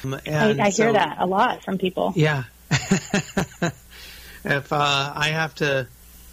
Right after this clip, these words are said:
Speaker 1: generally will give in to sitting at, in front of Franklin at least once every time I'm there. So amongst all the other fantastic places to eat and have a good time in Austin. Um, but maybe let's kinda dive into, in, into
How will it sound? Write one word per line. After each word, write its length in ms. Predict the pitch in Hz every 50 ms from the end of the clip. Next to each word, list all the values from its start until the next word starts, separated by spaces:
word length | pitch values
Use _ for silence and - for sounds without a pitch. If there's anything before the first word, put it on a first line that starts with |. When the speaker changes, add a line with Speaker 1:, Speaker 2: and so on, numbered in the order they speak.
| - - - - - - - - 202 156
Speaker 1:
generally 440 | 143 156 156 156 151 151 147 147 143
will 240 | 139 139 135 139 139
give 260 | 127 151 151 143 139
in 220 | 143 143 143 147
to 160 | - 139 127
sitting 400 | 120 - - 151 143 143 139 139
at, 180 | 131 127 123 -
in 200 | 139 131 123 117
front 220 | - 147 139 135
of 80 | 135 -
Franklin 480 | - 143 139 135 131 - 143 143 143 139
at 120 | - -
least 260 | 139 131 123 - -
once 240 | 139 131 131 127 -
every 180 | 131 123 131 123
time 220 | 135 127 123 123
I'm 140 | 123 120 120
there. 280 | 120 123 127 135 139
So 340 | 135 - - 131 127 123 127
amongst 400 | 135 127 147 160 165 156 - -
all 240 | - - 151 147 143
the 140 | 143 147 151
other 160 | 143 131 131
fantastic 760 | 120 - 143 131 127 120 - - - 170 160 - - 143 147 147
places 440 | - 139 135 135 - - 135 127
to 140 | - - 139
eat 200 | 143 147 139 143
and 100 | 143 120
have 160 | 131 131 131
a 20 | 123
good 160 | 127 120 -
time 220 | 131 123 131 131
in 60 | 127 123
Austin. 440 | 120 123 127 - - 127 117 117 117 - - - - - - - - - - - - -
Um, 420 | - 147 143 143 143 143 143 - - -
but 160 | - - -
maybe 160 | 240 247 240
let's 280 | 220 214 202 - - -
kinda 220 | - 202 185 175
dive 320 | 151 156 165 156 165 165 160
into, 240 | 170 165 156 156 151
in, 360 | - 147 151 143 135 139 147
into 420 | 156 156 147 135 - 143 139 139